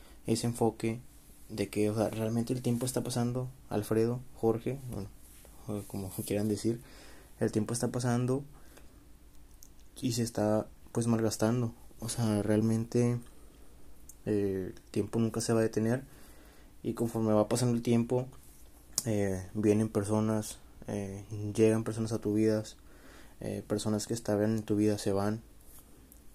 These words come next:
y es donde realmente, eh, no sé, tres años con una persona, dos años con una persona, un año con una persona,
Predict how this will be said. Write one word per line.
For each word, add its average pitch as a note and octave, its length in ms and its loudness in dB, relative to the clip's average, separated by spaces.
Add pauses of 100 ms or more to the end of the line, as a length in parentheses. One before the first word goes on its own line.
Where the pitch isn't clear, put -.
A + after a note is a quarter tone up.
(100)
y G#2+ 580 4
es G#2+ 80 2
donde A#2 200 0
realmente, A#2 580 0 (720)
eh, - 140 -6
no A2 100 -2
sé, A2+ 140 2
tres A#2 400 4
años B2+ 340 4
con A#2+ 140 2
una A#2+ 160 2
persona, A2+ 460 2
dos A2+ 220 2
años A2+ 260 2
con A2+ 100 0
una A2 140 0
persona, G#2+ 420 -2
un A2 220 0
año A2 260 2
con A2+ 100 -2
una A2 140 0
persona, G#2+ 420 0